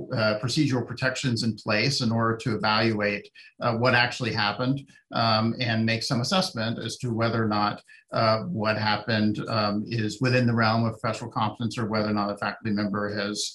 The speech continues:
uh, engaged in behavior, uh, that we don't expect,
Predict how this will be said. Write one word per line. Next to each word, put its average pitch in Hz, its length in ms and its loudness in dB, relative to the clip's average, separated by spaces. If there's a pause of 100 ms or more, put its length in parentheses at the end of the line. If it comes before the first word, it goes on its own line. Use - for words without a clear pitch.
uh, 104 200 -2 (100)
engaged 104 420 -4
in 107 60 0
behavior, 107 640 -2 (280)
uh, 113 300 2
that 123 100 -2
we 143 80 6
don't 202 260 8
expect, - 380 -4